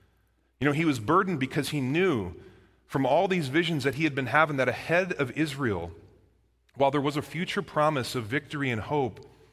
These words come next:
that there was gonna be many years of very real hardships. And guys, I would suggest to you that this is the place that every Christian finds themselves in today. Christian, I'll just,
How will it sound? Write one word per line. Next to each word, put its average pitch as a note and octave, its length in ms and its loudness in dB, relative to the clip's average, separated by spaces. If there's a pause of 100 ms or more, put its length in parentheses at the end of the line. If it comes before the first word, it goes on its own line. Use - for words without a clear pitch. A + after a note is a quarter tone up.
(140)
that C#3 120 2
there D3+ 100 4
was C#3 140 0
gonna D3+ 140 0
be B2+ 120 0
many D3 380 0
years C3+ 460 0
of A2+ 140 -6
very C3+ 460 0
real A2+ 380 0
hardships. - 720 -6 (2250)
And B2 80 -6
guys, C3+ 140 2
I C#3 60 4
would D#3 160 -2
suggest G#2 580 -6
to C#3+ 80 -8
you D3 280 -6 (1080)
that G#2+ 160 -2
this C#3+ 200 -2
is D#3+ 120 -4
the D3 80 -4
place A#2+ 380 -2
that G#2 120 -4
every A2+ 200 -4
Christian G#2+ 440 -6
finds F#2+ 280 -4
themselves E2+ 440 -8
in E2+ 100 -10
today. D2 280 -16 (1800)
Christian, B2+ 240 -2
I'll A#2 100 2
just, C3 240 -8